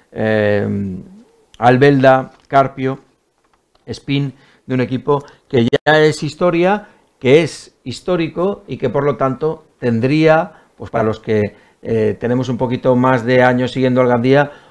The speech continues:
una llegada más que ilusionante, aunque su carrera en los banquillos no es tan extensa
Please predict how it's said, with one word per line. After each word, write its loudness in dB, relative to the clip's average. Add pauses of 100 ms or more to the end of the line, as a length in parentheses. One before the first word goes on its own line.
(120)
una 0
llegada 4 (180)
más -2
que -2
ilusionante, 0
aunque 2
su -4
carrera 2
en -2
los -2
banquillos -2
no -2
es -4
tan 0
extensa -2